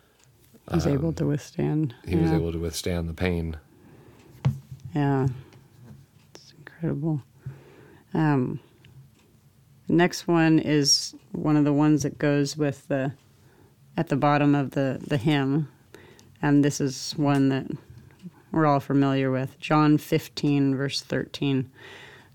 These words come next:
Speaker 1: "Greater love hath no man than this, that a man lay down his life for his friends." So this hymn is just full of, like, how much love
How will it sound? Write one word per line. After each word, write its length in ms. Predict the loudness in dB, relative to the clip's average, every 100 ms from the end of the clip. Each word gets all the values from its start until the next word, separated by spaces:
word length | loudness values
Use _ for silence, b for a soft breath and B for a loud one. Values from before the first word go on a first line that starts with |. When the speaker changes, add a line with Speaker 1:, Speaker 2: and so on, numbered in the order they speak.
| 0
Speaker 1:
"Greater 340 | 4 6 8
love 300 | 6 6 6
hath 260 | 4 2 4
no 200 | 4 6
man 320 | 6 8 6
than 200 | 6 8
this, 320 | 6 4 0
that 160 | -2 2
a 40 |
man 360 | 4 4 6 4
lay 140 | 4
down 260 | 2 0 0
his 220 | 0 -2
life 240 | -2 -2 -4
for 160 | -6
his 160 | -6 -6
friends." 640 | -6 -2 0 0 0 -2 -6 _ B B B B B B B B -2
So 180 | 2
this 220 | 4 4 4
hymn 220 | 4 4
is 120 | 2
just 200 | 0 -4
full 340 | -6 -2 0 0
of, 300 | -2 -8 -8
like, 240 | -8 -8 -6
how 120 | -4
much 220 | -4 -4
love 400 | -2 0 -2 -6